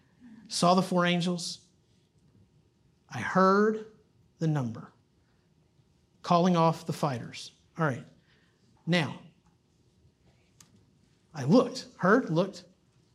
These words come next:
Vast multitude, every tribe, tongue, people, and nation. And all of that starts with that list of boys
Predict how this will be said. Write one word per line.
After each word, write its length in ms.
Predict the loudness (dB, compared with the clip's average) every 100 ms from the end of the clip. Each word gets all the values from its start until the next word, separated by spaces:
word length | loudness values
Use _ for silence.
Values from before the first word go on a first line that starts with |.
| _ _ _ _ _ _ -4
Vast 280 | 2 2 4
multitude, 420 | 0 0 -2 -2
every 160 | 0 -4
tribe, 260 | -6 -8
tongue, 200 | -8 -10
people, 340 | -10 -12 -12 -16
and 100 | -16
nation. 220 | -14 -18 _ _ _ _ _ _ _ _ _ _ _ _ _ _ _ _ -6
And 120 | 0
all 180 | 2 4
of 60 |
that 300 | 2 0 -6
starts 760 | -10 -2 0 0 -2 -8 -14 -16 _ -12
with 100 | -4
that 140 | -2 0
list 200 | 0 0
of 80 |
boys 440 | -2 -4 -8 -14